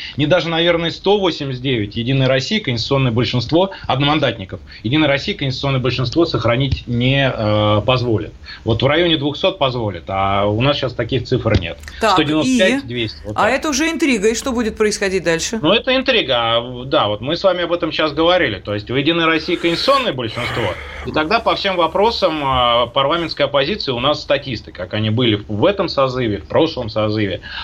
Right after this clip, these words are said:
Speaker 1: А у «Единой России» не конституционное большинство, и очень многие вопросы, там, если опять будет меняться Конституция и все прочее,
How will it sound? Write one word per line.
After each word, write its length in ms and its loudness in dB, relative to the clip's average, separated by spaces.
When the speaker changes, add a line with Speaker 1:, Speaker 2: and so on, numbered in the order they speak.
Speaker 1:
А 220 2
у 60 2
«Единой 260 0
России» 300 0
не 160 0
конституционное 540 -2
большинство, 680 0
и 400 4
очень 280 2
многие 260 2
вопросы, 580 2
там, 220 -4
если 200 0
опять 300 0
будет 200 -4
меняться 360 0
Конституция 680 0
и 40 2
все 160 0
прочее, 400 0